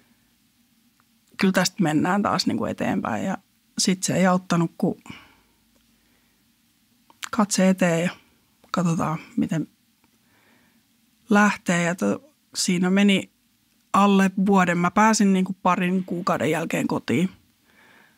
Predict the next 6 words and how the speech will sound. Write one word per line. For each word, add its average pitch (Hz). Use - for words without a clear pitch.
Kotiin, 190
mut 180
hoitoja 175
jatkettiin, -
niinku, 107
semmonen 156